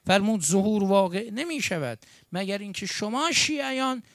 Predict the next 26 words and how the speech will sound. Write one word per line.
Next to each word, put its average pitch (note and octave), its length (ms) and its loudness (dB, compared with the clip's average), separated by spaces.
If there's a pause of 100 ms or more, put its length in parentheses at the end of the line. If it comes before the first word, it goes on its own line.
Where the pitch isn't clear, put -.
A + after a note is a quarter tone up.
(160)
بعضیتون G#3 800 0
در D#3 160 -2
صورت E3 500 -4
بعضی D#3+ 460 -6
دیگر D#3 340 -4
آب D#3 260 0
دهان C#3+ 340 2
بیندازید B2+ 760 -2 (460)
و D3+ 80 2
بعضی G3 500 -2
دیگر E3 380 -6
بعضی D#3 460 -8
دیگر C#3+ 280 -8
رو F3 180 -4
لعنت D3 440 -6
خواهید - 460 -12
کرد. - 360 -20 (140)
الان C#3+ 220 -10
زمان D#3 320 -10
ماست. F#3+ 320 -10 (760)
نمی‌بینید A3+ 500 -4
شیعیان G3+ 380 -6
هم F#3 160 -10
رو F3+ 100 -12
لعنت F3+ 300 -14
کنن؟ G3 260 -18